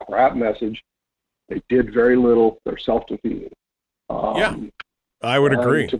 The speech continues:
Speaker 1: but, but to solely lay the blame on the Republican Party is made up entirely, as far as I know, of volunteers. And for the con-, more conservative, more limited government people, you ceded that ground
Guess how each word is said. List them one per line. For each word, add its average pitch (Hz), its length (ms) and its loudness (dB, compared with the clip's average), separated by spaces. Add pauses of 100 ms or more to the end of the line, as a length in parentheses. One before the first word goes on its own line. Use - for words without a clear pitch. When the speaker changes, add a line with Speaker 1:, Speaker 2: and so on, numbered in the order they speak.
Speaker 1:
but, 127 240 4
but 147 280 2
to 117 260 2
solely 131 280 4
lay 131 180 4
the 127 80 4
blame 147 760 2
on 123 440 -8
the - 120 -14
Republican 123 460 -4
Party 143 400 0
is 120 160 -12
made 123 240 -2
up 120 140 -4
entirely, 131 680 2
as - 140 -16
far 117 160 2
as 101 80 -4
I 131 100 2
know, 107 220 -4
of 107 180 -8
volunteers. 107 600 -4 (720)
And 107 440 -2
for 107 120 -2
the 110 260 -4
con-, 110 180 -4
more 117 220 2
conservative, 123 680 0
more 104 260 -2 (140)
limited 107 380 -2
government 127 380 0
people, 104 340 -4 (300)
you 147 160 2 (160)
ceded 135 380 4
that 101 340 -6
ground 117 520 -2